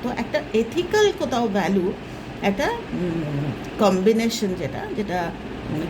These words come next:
কি বলবো, দুটোকে মিলিয়ে তো একটা এক্সিস্টেন্স সুন্দর হবে, যেখানে অ্যাবান্ডেন্সকে ধরে রাখবে।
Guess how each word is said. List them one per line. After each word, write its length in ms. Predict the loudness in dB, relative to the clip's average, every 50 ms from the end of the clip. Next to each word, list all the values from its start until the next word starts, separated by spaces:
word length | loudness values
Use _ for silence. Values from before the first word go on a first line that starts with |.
| 2
কি 80 | 2 2
বলবো, 320 | 4 4 2 2 0 -2 0 2
দুটোকে 280 | 2 2 2 2 2
মিলিয়ে 500 | 4 4 4 4 4 4 4 2 2 2 2
তো 240 | 2 0 0 0 -2 -4 -4 -4
একটা 400 | -4 -4 -2 0 0 0 0 0 -2 -4 -8 -10 -10 -10 -10 -10 -10 -10 -10 -10 -10 -10 -10 -10 -10 -10 -10 -8 -8 -6 0 2
এক্সিস্টেন্স 640 | 2 2 2 2 2 2 2 2 0 0 0 0 0
সুন্দর 360 | -2 0 2 2 4 4 4
হবে, 280 | 4 4 2 2 0 -2 -4 -4 -10 -10 -10 -6 0
যেখানে 240 | 0 2 4 4 4
অ্যাবান্ডেন্সকে 720 | 4 2 2 2 2 2 2 0 0 -2 -4 -4 -2 -4
ধরে 440 | -2 -2 -2 0 2 4 4 4 4
রাখবে। 420 | 4 2 0 -2 -4 -6 -6 -6